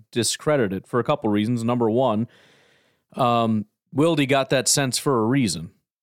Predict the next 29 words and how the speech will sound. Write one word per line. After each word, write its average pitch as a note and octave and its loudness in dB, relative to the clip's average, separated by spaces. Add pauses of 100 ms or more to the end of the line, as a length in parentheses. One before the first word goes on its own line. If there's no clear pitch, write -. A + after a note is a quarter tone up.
(280)
And B2+ 0
number C3 0
two, G3 2
the, C3+ 2
the C#3 -4
biggest D#3 0
question C3 0
is, A#2+ 0
does B2+ 0
it B2+ 0
make A#2+ 0
sense? C#3 0
And B2 0
I A#2 0
think B2+ -2
it - -2
does. G2+ 2
I F2+ -4
talked A2 -2
about A2 0
it G#2+ 0
a G#2 0
little A2+ 2
bit G#2+ 0
on G#2 0
Packernet G#2+ 0
After F#2+ -4
Dark, G#2+ 0
but F#2+ -2